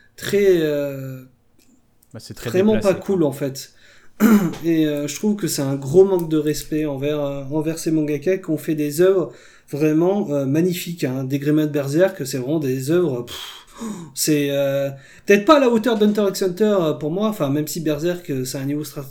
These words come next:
Speaker 1: stratosphérique, mais, euh, pff, euh, non. Non, j'ai-, j'aime pas quand c'est la gratuité comme ça, voilà. C'était, euh,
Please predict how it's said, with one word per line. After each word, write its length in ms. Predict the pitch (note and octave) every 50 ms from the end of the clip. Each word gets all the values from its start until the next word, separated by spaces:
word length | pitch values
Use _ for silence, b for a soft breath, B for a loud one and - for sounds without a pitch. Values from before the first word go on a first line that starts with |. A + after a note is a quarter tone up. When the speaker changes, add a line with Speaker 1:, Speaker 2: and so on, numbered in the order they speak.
| - -
Speaker 1:
stratosphérique, 880 | - - - E3 D#3 - D#3+ D3 - - D3 C#3+ D#3+ G#3 G#3+ - - B B B B B B B B B B
mais, 300 | B D3+ D3+ D3+ D3+ D3+
euh, 420 | D3+ D3 D3 D3 D3 D3 C#3+ C#3+ C#3
pff, 400 | C3+ - - - - - - - - D3
euh, 580 | D3 C#3+ C#3 C3+ C3+ C3+ C3+ C3 B2+ B2+ B2+ B2+
non. 180 | D3 D#3 D#3 - - - _ - _ _ _ _ - - -
Non, 220 | D3 D3+ D#3 D3+ - - -
j'ai-, 200 | C#3 C#3+ C#3+ D3
j'aime 220 | C#3 D3 D#3 D3+ C3+
pas 160 | E3+ F3 F3
quand 140 | F3 F3 D#3
c'est 140 | D#3+ - C#3+
la 100 | C3 C3+
gratuité 400 | C3 C#3 C3+ C3+ - C3+ C3 C3
comme 140 | - - C3
ça, 120 | - - B2+
voilà. 200 | B2 A#2+ A#2 - -
C'était, 400 | - - - D3 C#3 C3 B2 A#2+
euh, 60 | A#2+